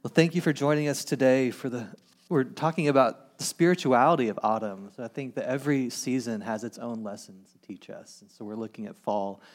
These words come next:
this month. So yesterday, about three in the morning, the sun came over the equator and marked the time of year when the day and night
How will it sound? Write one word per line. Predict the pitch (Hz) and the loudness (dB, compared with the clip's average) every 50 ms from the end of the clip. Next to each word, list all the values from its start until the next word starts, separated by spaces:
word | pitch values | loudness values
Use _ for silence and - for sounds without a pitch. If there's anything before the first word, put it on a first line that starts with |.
| _ _ _ _ _ _ _ | _ _ _ _ _ _ _
this | 120 104 - - | -6 -6 -6 -6
month. | 113 101 98 98 95 - _ - - - _ _ _ _ | -6 -6 -6 -6 -10 -14 _ -20 -20 -20 _ _ _ _
So | - | 2
yesterday, | 131 139 160 165 - - 175 143 147 139 139 139 135 135 131 151 | 4 4 4 4 2 0 0 2 2 2 0 0 -2 -4 -6 -10
about | - 143 - 143 120 - - | -10 -2 -2 -2 -2 -2 -6
three | - 170 170 185 196 | -6 -2 0 2 2
in | 196 | 2
the | 185 | 0
morning, | 175 160 151 156 160 156 160 156 151 151 143 - _ _ _ _ | 0 0 0 0 0 -2 -4 -6 -8 -10 -12 -16 _ _ _ _
the | - - | -16 -14
sun | - - - 175 165 170 175 170 | -12 -6 -4 -4 -2 -2 -4 -6
came | - - 165 160 151 | -6 -6 -8 -6 -4
over | 143 143 147 143 139 | -2 -2 -2 -2 -4
the | 120 117 131 139 | -6 -6 -6 -6
equator | 139 139 - - 127 113 113 107 113 110 113 117 - - _ _ _ _ _ _ _ _ _ _ _ _ _ _ _ _ | -6 -6 -6 -6 -4 -4 -2 -4 -4 -6 -8 -10 -18 -20 _ _ _ _ _ _ _ _ _ _ _ _ _ _ _ _
and | 135 135 | -10 -6
marked | 131 139 143 151 147 - _ | -2 -2 -2 -2 -4 -8 _
the | - | -10
time | - - - 147 147 160 | -10 -10 -10 -10 -8 -8
of | 165 156 - | -8 -8 -6
year | 131 143 - 147 123 120 113 - _ _ _ _ _ _ _ _ _ _ _ _ | -6 -4 -4 -4 -4 -6 -10 -14 _ _ _ _ _ _ _ _ _ _ _ _
when | - 139 | -8 -8
the | 131 123 | -6 -6
day | 117 143 143 160 170 180 180 | -6 -4 -4 -2 -2 -4 -4
and | 170 156 139 131 | -6 -8 -8 -8
night | 135 135 139 147 | -8 -8 -8 -10